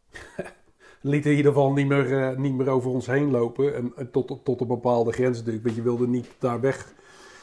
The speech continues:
Eh, maar ja, ik kan trouwens, eh, kijk, we,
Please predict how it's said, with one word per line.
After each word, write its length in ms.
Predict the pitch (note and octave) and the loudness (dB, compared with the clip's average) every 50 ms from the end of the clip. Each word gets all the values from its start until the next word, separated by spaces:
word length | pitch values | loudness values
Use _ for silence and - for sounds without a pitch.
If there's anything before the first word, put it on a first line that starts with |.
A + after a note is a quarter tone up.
| - - _ | -20 -20 _
Eh, 1040 | - C3 A#2+ A2+ A#2 A#2+ A2+ A#2 A#2 A2+ A2+ A#2+ B2 B2 A#2+ A#2+ A2+ A2+ A#2 A#2 A#2+ - - - - _ _ _ _ _ _ _ _ _ _ _ _ _ _ _ _ _ _ _ _ _ _ _ _ _ - | -8 -6 -4 -2 -2 -2 -2 -2 -2 -4 -6 -8 -8 -10 -12 -12 -12 -12 -12 -12 -14 -16 -18 -20 -20 _ _ _ _ _ _ _ _ _ _ _ _ _ _ _ _ _ _ _ _ _ _ _ _ _ -6
maar 240 | C3 A2+ A2 A#2 - C3+ | -4 -4 -4 -4 -6 -6
ja, 120 | A#2 G#2+ A2 | -8 -8 -8
ik 80 | - | -6
kan 140 | - C3 A2 | -6 -8 -8
trouwens, 340 | - G#2+ G2 G2 F#2+ - - | -8 -12 -10 -10 -10 -10 -10
eh, 60 | G2 - - - _ _ - - - - - - _ _ _ _ _ _ _ _ _ _ | -12 -14 -16 -20 _ _ -20 -20 -20 -20 -20 -20 _ _ _ _ _ _ _ _ _ _
kijk, 300 | - A#2+ A2+ G#2+ - - _ _ _ _ _ _ _ - _ _ _ _ _ _ _ _ _ _ _ _ _ _ _ _ _ _ _ | -8 -6 -6 -6 -8 -12 _ _ _ _ _ _ _ -20 _ _ _ _ _ _ _ _ _ _ _ _ _ _ _ _ _ _ _
we, 300 | B2 A#2 A2 A2+ - | -10 -8 -8 -8 -10